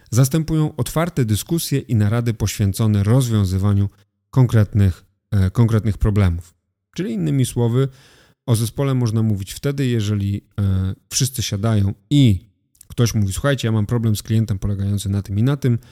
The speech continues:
no i wszyscy zaczynają dyskutować na temat tego, jak ten problem rozwiązać. A jeżeli jest menadżer, który, em, określa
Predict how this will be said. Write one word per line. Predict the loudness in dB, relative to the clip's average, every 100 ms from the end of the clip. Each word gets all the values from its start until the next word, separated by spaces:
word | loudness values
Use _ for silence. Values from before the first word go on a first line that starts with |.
| _ _ -6
no | -2
i | -2
wszyscy | 0 -2 -2
zaczynają | -2 0 0 2 0
dyskutować | -2 -4 -2 -2 -2
na | -2
temat | 0 -2 -2
tego, | -4 -2 -2 -2
jak | 0 0 0
ten | 0 0
problem | 0 2 2
rozwiązać. | 2 0 -2 -4 -12 -20 _ _
A | -4 -2
jeżeli | -2 -2 -2
jest | -2 -2
menadżer, | -2 -2 -2 -6
który, | -2 0 2 0 -4 -20 -20 _ _
em, | -2 0 2 0 -2 -2
określa | -4 0 -2 0 -2 -2